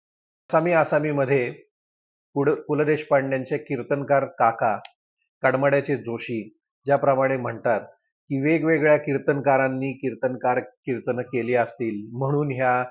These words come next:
जोशाने कीर्तन करूच नये की काय, त्या पद्धतीने मी सुद्धा आज असं म्हणेल की खूप थोर लोकांनी शिवचरित्र सांगितले असेल म्हणून ह्या माझ्यासारख्या पामराने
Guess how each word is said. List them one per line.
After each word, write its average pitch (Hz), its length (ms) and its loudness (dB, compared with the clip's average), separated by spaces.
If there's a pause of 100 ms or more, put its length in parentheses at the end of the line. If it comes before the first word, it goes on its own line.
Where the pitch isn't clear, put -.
(320)
जोशाने 127 480 0
कीर्तन 123 460 -6
करूच 120 380 -4
नये 117 300 -4
की 113 240 -8
काय, 107 360 2 (320)
त्या 127 140 2
पद्धतीने 120 680 -6 (400)
मी 123 120 -6
सुद्धा 117 380 2
आज 110 120 -4
असं 104 220 -8
म्हणेल 104 280 -10 (520)
की 123 160 -12 (100)
खूप 185 240 0
थोर 165 400 4
लोकांनी 147 540 2
शिवचरित्र 131 640 -4
सांगितले 123 500 -4
असेल 110 420 -2 (440)
म्हणून 135 520 -2 (240)
ह्या 135 180 2
माझ्यासारख्या 131 600 0
पामराने 117 640 0